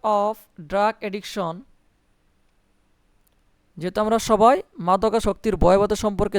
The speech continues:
জানি, তাই কী করতে? We need to be aware of this bad habit from our own position।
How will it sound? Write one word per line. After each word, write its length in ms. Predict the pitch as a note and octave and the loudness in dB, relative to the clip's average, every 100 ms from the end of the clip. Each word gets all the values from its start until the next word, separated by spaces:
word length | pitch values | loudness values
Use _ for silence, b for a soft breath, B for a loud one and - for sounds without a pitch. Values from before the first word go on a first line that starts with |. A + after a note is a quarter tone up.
| F3 | 2
জানি, 220 | F#3+ F3 E4+ _ _ _ _ _ _ _ _ | 2 0 -8 _ _ _ _ _ _ _ _
তাই 100 | E3+ F3 | -16 -12
কী 60 | G3 | -8
করতে? 260 | G#3 - B3 B4+ A3+ | -6 -2 -2 -2 -4
We 120 | A#3 G#3 A3 | -4 -4 -6
need 140 | C4+ _ | -8 _
to 60 | C4+ A#3 | -8 -2
be 60 | A3 | 2
aware 300 | G#3+ G3+ A3+ - G#3 | 4 4 2 -2 -4
of 80 | A3 F#3 F#3 | -4 -6 -10
this 200 | A3+ A#3 - D3 | -10 -10 -18 -8
bad 220 | G3 A3+ A3+ G3+ | -4 -4 -4 -8
habit 360 | G3+ G3+ G#3+ - _ _ _ | -8 -6 -8 -12 _ _ _
from 200 | F#3+ G#3+ G#3 G#3+ | -6 -4 -2 -2
our 140 | D4+ - G3+ | -2 -4 -2
own 120 | A3 G4 - | 0 -2 -8
position। 500 | G3+ E3 G3 - D#3 | -8 -8 -10 -10 -12